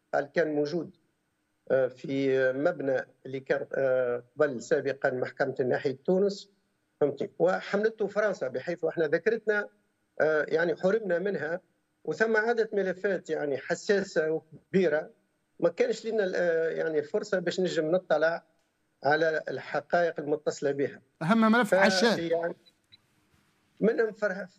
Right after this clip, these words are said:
Speaker 1: ملف فرحة حشاد، منهم ملف اغتيال هادي شاكر وغيره وغيره،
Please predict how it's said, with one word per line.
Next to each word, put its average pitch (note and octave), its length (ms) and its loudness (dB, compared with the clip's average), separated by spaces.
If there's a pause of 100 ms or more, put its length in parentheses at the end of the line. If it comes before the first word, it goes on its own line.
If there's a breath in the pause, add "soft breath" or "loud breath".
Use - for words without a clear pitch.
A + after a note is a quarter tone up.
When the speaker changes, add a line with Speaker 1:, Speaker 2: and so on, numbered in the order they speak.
(240)
Speaker 1:
ملف F#3 480 -2
فرحة E3 380 -6
حشاد، G#3+ 580 0 (400)
منهم F3+ 380 2 (640)
ملف E3+ 300 -2
اغتيال D#3+ 420 -2
هادي D#3 180 -2
شاكر G#3+ 400 0
وغيره B3+ 360 0
وغيره، A3 640 0